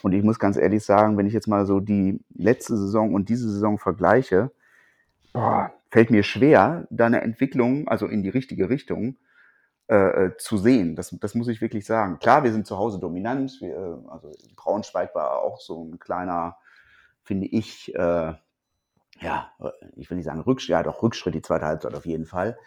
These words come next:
Ähm, aber ich sehe diese Entwicklung nach vorne, die, die sehe ich zurzeit nicht. Wir stagnieren also maximal. Und das ist schon, äh, so ein bisschen Besorgnis-, äh, besorgniserregend. Ich meine, es ist gut, die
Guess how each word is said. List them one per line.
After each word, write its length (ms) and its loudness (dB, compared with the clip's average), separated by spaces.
Ähm, 480 -4
aber 320 -6
ich 160 -14
sehe 420 2
diese 240 -4
Entwicklung 480 -6
nach 140 -4
vorne, 640 -4
die, 320 -8
die 120 -6
sehe 180 2
ich 120 -8
zurzeit 340 -6
nicht. 120 -12
Wir 80 -4
stagnieren 720 -2
also 200 -10
maximal. 640 -14
Und 260 -2
das 160 -4
ist 180 -8
schon, 480 4
äh, 140 -4
so 80 -4
ein 80 -2
bisschen 240 -4
Besorgnis-, 720 -2
äh, 420 -4
besorgniserregend. 920 -6
Ich 120 -10
meine, 160 -2
es 80 -6
ist 80 -18
gut, 280 2
die 240 2